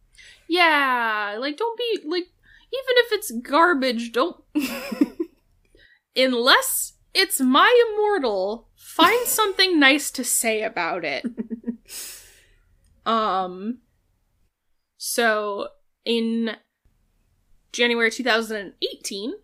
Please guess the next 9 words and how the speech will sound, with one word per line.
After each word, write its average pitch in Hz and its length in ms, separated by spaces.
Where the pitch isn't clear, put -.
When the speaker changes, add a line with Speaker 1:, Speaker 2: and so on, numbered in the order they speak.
Speaker 1:
Tokyopop 269 540
announced 226 520
the 220 160
release 220 400
dates - 300
for - 180
three 359 560
new 339 200
properties, 240 1040